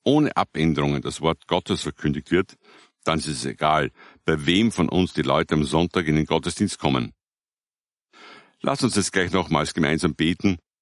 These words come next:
damit es mehr und mehr solche werden, denen es darum geht, Gott mit ihrem Dienst zu verherrlichen.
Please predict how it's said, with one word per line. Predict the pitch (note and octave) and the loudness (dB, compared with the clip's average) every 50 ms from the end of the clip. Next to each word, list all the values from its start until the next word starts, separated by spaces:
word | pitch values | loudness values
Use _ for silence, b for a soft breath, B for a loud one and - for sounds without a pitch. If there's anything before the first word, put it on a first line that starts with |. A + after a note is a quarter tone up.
| _ _ - | _ _ -4
damit | - G2+ G2 F#2+ | -2 -2 0 0
es | - F#2+ - - | -2 -4 -2 0
mehr | E2 D#2+ F#2 A2+ C3 A#2 | 0 2 2 2 2 0
und | F2 G2+ F2+ | 0 0 0
mehr | G2 A2 A2 G#2+ G2 | 2 2 2 2 2
solche | - - C#2+ C#2 - - D2 | 0 0 0 -2 -2 -4 -4
werden, | C2 B1+ A1 A1+ A1 G1+ - _ _ b b b b b b | -4 -4 -4 -6 -8 -10 -12 _ _ b b b b b b
denen | - F2+ E2 D#2 | 0 2 2 2
es | D2 - - | 0 -2 -2
darum | - C2+ C#2+ F#2 G#2+ A2 G2 | -2 0 0 0 0 0 -2
geht, | - G2 F#2+ F#2+ - - - _ _ | 0 0 0 0 -2 -4 -14 _ _
Gott | - F#2 G#2 - - - - | -4 -4 -4 -4 -6 -4 -2
mit | F#2 F#2 D2+ | -2 0 0
ihrem | C#2+ D2+ D2+ D2 - | 0 0 0 0 0
Dienst | - F2+ G2 G#2 F#2 - - - | 0 2 2 2 0 -4 -6 -4
zu | - A2 | -4 -2
verherrlichen. | A#2+ A#2 G2 D#2 A#1+ B1 A#1 - - C2 A#1 - | 0 0 0 0 -2 -4 -6 -6 -6 -6 -6 -8